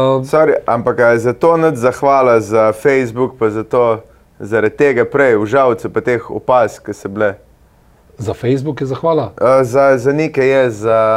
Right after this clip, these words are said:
Speaker 1: kaže, da se povedali, kaj
Speaker 2: A ja,
Speaker 1: osebno
Speaker 2: ja,
Speaker 1: pa
Speaker 2: ja, ja, ja. Zahvalil sem se pa tistim ljudem, ki so mi,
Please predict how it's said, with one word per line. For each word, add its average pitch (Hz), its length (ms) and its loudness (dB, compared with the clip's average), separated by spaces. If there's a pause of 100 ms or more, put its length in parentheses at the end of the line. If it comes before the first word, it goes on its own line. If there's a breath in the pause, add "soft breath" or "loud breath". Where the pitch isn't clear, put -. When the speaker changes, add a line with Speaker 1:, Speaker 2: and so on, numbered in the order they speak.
(340)
Speaker 1:
kaže, 113 480 -2
da 107 160 -2
se 110 160 -6
povedali, 117 420 -4
kaj 127 180 0
Speaker 2:
A - 40 4
ja, 240 200 2
Speaker 1:
osebno 254 160 2 (120)
Speaker 2:
ja, 240 140 2
Speaker 1:
pa 240 60 0
Speaker 2:
ja, 240 140 2
ja, 226 140 2 (120)
ja. 175 120 4
Zahvalil 180 520 2
sem 175 160 -2
se 139 100 2
pa 139 120 2
tistim 196 360 2
ljudem, 151 400 4
ki 160 140 -2
so - 180 0
mi, 135 500 2